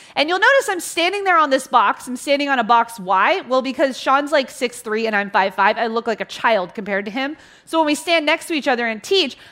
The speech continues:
I have to stand on a box. <laughs> So there's some behind the scenes for you. But you'll notice my arms, they're like this, right? You, like, see my arms?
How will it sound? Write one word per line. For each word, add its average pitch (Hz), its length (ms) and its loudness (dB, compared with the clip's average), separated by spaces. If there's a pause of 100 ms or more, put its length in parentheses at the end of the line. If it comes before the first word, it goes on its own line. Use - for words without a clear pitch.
I 262 140 4
have 285 140 2
to 269 80 -6
stand 226 320 0
on 214 140 -4
a 202 40 -2
box. - 500 -4 (120)
<laughs> 359 100 6
So 226 340 2
there's 226 240 -2
some 240 160 -4
behind 214 280 0
the 208 40 -10
scenes 208 280 -12
for 202 120 -6
you. 170 180 -8 (360)
But 339 80 0
you'll 381 120 2
notice 466 280 2
my 339 160 2
arms, 285 560 2 (120)
they're 285 120 8
like 269 240 4
this, 220 380 2
right? 226 280 2
You, 226 100 0
like, 220 120 0
see 262 160 -6
my 233 140 2
arms? 226 340 0